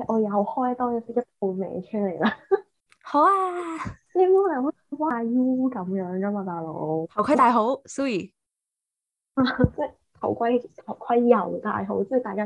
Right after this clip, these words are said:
Speaker 1: 都係，都係講我係中意天使嘅，所以又頭盔又戴好先。
Speaker 2: 頭盔要戴好。
Speaker 1: 都頭盔啊，大佬，咁即係你冇理由好似 Y R U 噉樣樣，明明四個係主角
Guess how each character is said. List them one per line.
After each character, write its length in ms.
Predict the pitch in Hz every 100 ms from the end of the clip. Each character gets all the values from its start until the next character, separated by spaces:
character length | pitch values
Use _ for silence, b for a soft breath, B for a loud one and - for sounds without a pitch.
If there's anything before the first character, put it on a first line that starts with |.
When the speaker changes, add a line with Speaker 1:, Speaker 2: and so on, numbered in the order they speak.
| 202 -
Speaker 1:
都 180 | 240 247
係， 120 | 254 -
都 80 | 254
係 80 | 220
講 160 | 196 202
我 140 | 214
係 160 | 214 190
中 120 | 214
意 60 |
天 240 | 202 202 202
使 160 | -
嘅， 240 | 170 165 170
所 180 | 170 190
以 160 | 185 196
又 100 | 185
頭 200 | 185 - -
盔 180 | -
又 200 | 220 - 175 -
戴 80 | -
好 300 | - 196 -
先。 80 | -
Speaker 2:
頭 140 | - -
盔 200 | 202 339 330
要 120 | 285
戴 220 | 277 269
好。 100 | 233 240 277 _ _ _ _ _ _ _
Speaker 1:
都 180 | 254 247 - _ _
頭 100 | -
盔 340 | - 214 202
啊， 60 | 196
大 140 | 190
佬， 100 | 170 170
咁 160 | 190 190 _ _ _ _
即 60 | 415
係 340 | - _ 320
你 80 | 320
冇 160 | 302 302
理 60 |
由 80 | 208
好 60 | -
似 200 | 339 240
Y 460 | - 285 294 294
R 240 | 240 208 202
U 280 | 226 247 254
噉 140 | 214
樣 260 | 220 233 233
樣， 40 |
明 200 | 247 208 180
明 200 | 170 175
四 360 | - - - 233 220 220 226 - _
個 100 | 240 208 202 208
係 140 | 175
主 280 | - 180 196
角 240 | 208 -